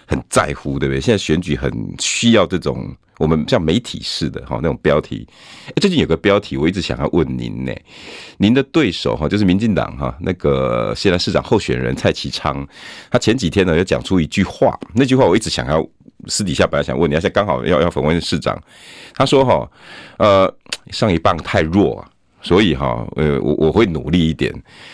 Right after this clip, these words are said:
他，这个，这个我不是很听得懂，你知道，因为市长，我们都是媒体记者出身，逻辑还不错嘛，哈，您的逻辑，因为我们要写文章嘛，文字逻辑、新闻编排逻辑，我们都讲逻辑的。可这句话的逻辑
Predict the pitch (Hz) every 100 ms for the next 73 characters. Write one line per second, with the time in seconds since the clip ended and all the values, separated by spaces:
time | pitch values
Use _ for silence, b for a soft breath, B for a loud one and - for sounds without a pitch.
0 | B B - 202 - - 220 - 226 180
1 | 90 80 226 185 - 71 139 143 - -
2 | 65 76 85 78 143 113 - _ - -
3 | 113 78 78 87 98 131 98 110 71 107
4 | 73 67 87 85 87 87 95 156 - 78
5 | 78 76 - - - 107 - - - 90
6 | 90 117 139 - 113 131 - B B -
7 | 196 101 107 - 73 71 82 92 87 78
8 | 76 87 - 98 80 80 76 73 71 71
9 | 101 90 82 92 90 76 76 78 73 85
10 | 104 69 69 76 - - 60 B B B
11 | B B B 185 208 190 196 113 101 92
12 | 139 - 92